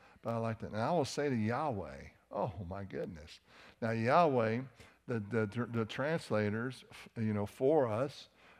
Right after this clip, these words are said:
um, has, you know, put this in a place so that we can pronounce it. But this name of God really, um, Yahweh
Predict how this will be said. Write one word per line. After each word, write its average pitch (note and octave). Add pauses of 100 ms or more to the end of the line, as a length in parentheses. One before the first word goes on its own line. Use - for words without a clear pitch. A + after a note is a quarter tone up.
(120)
um, G2+ (280)
has, G#2+ (260)
you B2+
know, G#2+
put -
this B2
in A2
a G2+
place A2
so A2
that G2+
we B2+
can G2+
pronounce G#2+
it. D#2+ (680)
But G#2+
this E3+
name B2
of G2
God G2+
really, A2+ (280)
um, F#2+ (500)
Yahweh A2